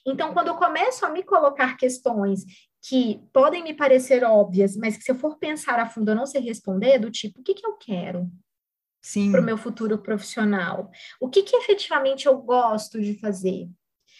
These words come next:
Speaker 1: Como eu gosto de servir as outras pessoas? Qual é a melhor maneira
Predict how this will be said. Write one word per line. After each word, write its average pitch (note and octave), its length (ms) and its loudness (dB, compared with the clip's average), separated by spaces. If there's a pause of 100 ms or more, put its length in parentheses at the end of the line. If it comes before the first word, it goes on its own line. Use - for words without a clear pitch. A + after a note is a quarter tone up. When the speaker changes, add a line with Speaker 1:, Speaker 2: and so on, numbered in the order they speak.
(180)
Speaker 1:
Como A#4+ 400 6
eu D4 60 2
gosto C#4 420 4
de C4+ 120 -8
servir C4+ 760 0
as C4+ 160 2
outras A3+ 500 -4
pessoas? G3+ 640 -2
Qual D#4 220 2
é D#4 120 2
a D#4+ 60 -2
melhor D#4 600 0
maneira B3+ 720 2